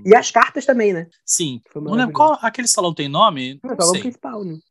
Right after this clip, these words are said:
Speaker 2: É, o salão principal onde as velas ficam voando no teto. Fiz isso. Comprei as cartinhas, né, que é aquelas cartas que o Harry,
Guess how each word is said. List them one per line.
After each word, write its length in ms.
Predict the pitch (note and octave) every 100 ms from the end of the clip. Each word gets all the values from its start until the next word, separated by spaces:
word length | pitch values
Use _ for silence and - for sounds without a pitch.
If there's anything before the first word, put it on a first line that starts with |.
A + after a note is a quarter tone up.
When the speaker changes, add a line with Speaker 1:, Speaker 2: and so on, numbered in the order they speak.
| _
Speaker 2:
É, 200 | A#3+ F3+
o 40 |
salão 300 | E3+ G#3 G#3+
principal 540 | A#3 B3 - A#3+ G#3+ G#3+
onde 160 | A3+
as 100 | A3
velas 300 | E3+ G3 G3+
ficam 320 | - G#3 G3 F3+
voando 300 | F#3 F#3+ F#3
no 100 | G#3+
teto. 260 | A2 F2 _ -
Fiz 260 | G3+ A3
isso. 300 | A#2 - - -
Comprei 320 | - F3+ G3
as 120 | A3 -
cartinhas, 640 | G#3 - - F#3 A3+ F3
né, 180 | E3+ F3
que 100 | C#3+
é 20 |
aquelas 280 | - D3 -
cartas 260 | C#3+ -
que 80 | -
o 40 | C3+
Harry, 200 | C#3